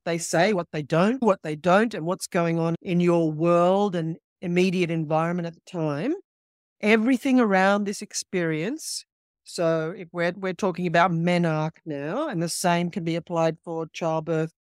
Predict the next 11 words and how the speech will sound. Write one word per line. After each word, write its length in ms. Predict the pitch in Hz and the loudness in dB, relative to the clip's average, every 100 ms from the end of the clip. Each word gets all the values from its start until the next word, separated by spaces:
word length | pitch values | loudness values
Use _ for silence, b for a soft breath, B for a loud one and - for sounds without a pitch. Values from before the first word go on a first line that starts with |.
| _ | _
and 100 | 160 | -8
the 120 | 156 | -8
same 320 | 151 170 160 160 | -6 -4 -4 -6
can 120 | 156 | -10
be 120 | 151 | -14
applied 380 | 156 165 156 151 | -12 -8 -8 -8
for 80 | 156 | -12
menopause. 760 | 151 147 151 156 143 233 - - _ _ _ _ | -10 -10 -12 -12 -8 -8 -10 -18 _ _ _ _
So 180 | - 165 | -6 -2
whatever 300 | 170 202 220 | 0 0 2
happens, 640 | 226 220 202 185 269 - | 4 4 2 -2 -2 -4